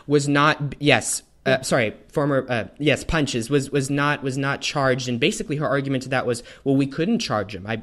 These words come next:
I charged the other cop because he did that, but I can't, I can't do it to this one." Do you think she, in doing that, and in her pre-, in, in previous instances that you cite,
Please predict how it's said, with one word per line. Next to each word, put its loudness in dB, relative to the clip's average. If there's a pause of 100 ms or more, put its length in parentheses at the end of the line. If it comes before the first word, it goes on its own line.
I 0 (220)
charged -2
the 2
other 0
cop -4
because -4 (280)
he -6
did -4
that, 0
but 0
I 2
can't, 6 (160)
I -2
can't 6
do -2
it 0
to -10
this 0
one." -2 (380)
Do -2
you 2
think 0
she, -2 (160)
in 6
doing 4
that, 0
and 2
in 2
her -2
pre-, -2
in, 0
in 0
previous 0
instances -2
that -2
you 0
cite, -2